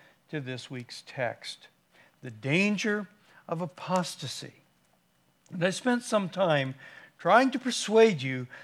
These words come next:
that apostasy is a very real danger. And there are certain behaviors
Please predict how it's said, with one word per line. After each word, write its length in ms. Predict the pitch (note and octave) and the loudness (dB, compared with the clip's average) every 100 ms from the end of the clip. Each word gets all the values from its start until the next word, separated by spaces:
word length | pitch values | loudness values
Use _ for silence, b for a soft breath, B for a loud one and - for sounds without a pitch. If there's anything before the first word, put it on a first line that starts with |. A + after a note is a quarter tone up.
| B | B
that 160 | F3 F3+ | 6 8
apostasy 840 | F3+ - A3 D4+ D#4 - D3+ D#3+ | 6 2 6 6 6 0 -8 -6
is 140 | C#3 B2 | -8 -8
a 60 | |
very 600 | B2+ A#2 C#3 G#3 G#3 G#3 A#3+ | -10 -2 4 4 4 0 -8
real 480 | E3+ F3+ A#3+ E3 C#3 | -4 0 0 0 -2
danger. 540 | D#3 F3+ G#3 G#3 - - _ _ _ _ _ _ _ _ _ _ _ _ _ _ _ - | -4 -4 -2 -6 -8 -12 _ _ _ _ _ _ _ _ _ _ _ _ _ _ _ -2
And 160 | G3+ | 8
there 100 | A3+ | 10
are 140 | G#3+ G#3 | 10 8
certain 380 | - C#4 D4 | 6 4 4
behaviors 1200 | B3+ A#3 - C4 C4 A3 D#3+ B2+ G2 - - - | -2 -2 0 4 4 4 0 -2 -4 -14 -16 -16